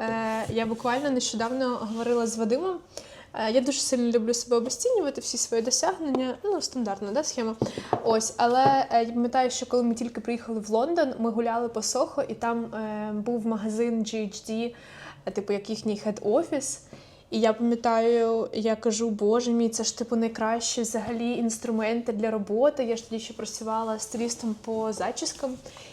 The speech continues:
І, типу, ну, ну, дійсно, це найкращі інструменти для роботи. І я пам'ятаю, що я просто, я навіть не могла мріяти про те, що коли-небудь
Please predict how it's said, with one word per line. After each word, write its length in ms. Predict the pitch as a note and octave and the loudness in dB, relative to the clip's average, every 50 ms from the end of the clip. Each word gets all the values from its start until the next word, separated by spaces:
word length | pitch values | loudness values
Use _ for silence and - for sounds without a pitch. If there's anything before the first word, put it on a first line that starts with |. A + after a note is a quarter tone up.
| - - - | -14 -4 -2
І, 80 | A3+ | 2
типу, 500 | A3 B3 A3 G#3 - A#3 A#3 A3+ A3 - - - - | 2 2 2 2 4 4 6 6 6 4 2 0 0
ну, 380 | A3 A#3+ A3+ G#3+ G3 F#3 - - - - - - - | 4 4 4 4 4 2 -2 -6 -10 -14 -18 -4 0
ну, 120 | B3 B3 A#3+ A#3 | 2 2 2 2
дійсно, 360 | G#3 G#3 B3+ C4+ C4+ - C#4+ A#3 | 2 2 2 2 4 2 0 2
це 100 | - A3+ | 4 4
найкращі 600 | A3+ A3 A3 A3 A3 A3 A3 G#3+ - - - A3 | 2 2 2 2 2 2 2 0 -2 -4 -4 -2
інструменти 680 | G#3 G#3 - - - G#3+ G3+ G3 A3+ C#4 D#4 D#4+ B3+ | -2 -2 -4 -4 -4 -2 -2 -2 -2 0 2 2 2
для 180 | G#3+ A3 G#3+ | 4 2 2
роботи. 680 | G#3 G#3 G3 G3 G3 G#3+ C4+ C4+ - C#4+ C4+ B3+ B3+ C4 - - - - - - - - - _ _ _ _ - | 0 0 0 2 2 2 2 2 2 2 2 2 0 -2 -10 -20 -20 -20 -20 -20 -20 -20 -20 _ _ _ _ 0
І 100 | A#3 A3 | 2 4
я 180 | A3+ A3 A3 | 6 6 4
пам'ятаю, 640 | A3 A3 - - A3+ A3 A3 A3 G#3 G3+ G#3 G#3+ G#3+ | 2 -2 -4 0 2 2 4 6 6 6 6 6 4
що 180 | G#3+ - - G#3+ | 2 0 0 0
я 60 | G3+ | 0
просто, 300 | G#3+ A3+ A3+ - - A#3 | 2 0 0 2 2 4
я 120 | G#3+ G#3+ | 4 6
навіть 280 | A3+ A#3 A#3+ B3 A#3+ A#3 | 6 8 8 6 6 6
не 80 | A#3 | 4
могла 400 | A3+ A3+ G#3+ G#3+ A#3 A#3 A#3 - - | 4 4 4 4 2 2 2 2 2
мріяти 540 | A3 G#3+ G#3+ G#3+ G#3+ A#3 C#4+ D#4+ E4 - C#4 | 4 6 6 6 4 4 2 2 2 0 -2
про 200 | - - A#3+ A3+ | -2 -2 -4 -4
те, 360 | A3 - G3+ G#3 A3+ C#4 D#4 | -2 0 2 2 4 2 2
що 380 | D4+ - - - - A#3+ A3 A3 - - - - | 0 -2 -4 -2 0 0 0 0 -2 -8 -16 -4
коли-небудь 1080 | - A#3 G#3 G#3 G3 G#3+ A3 G#3+ G#3 G3+ F#3+ F#3 F#3 G3 A#3+ D4+ E4+ D#4+ D#4+ - - | 0 2 2 4 2 2 2 2 2 2 2 0 0 -2 0 0 0 0 0 -2 -8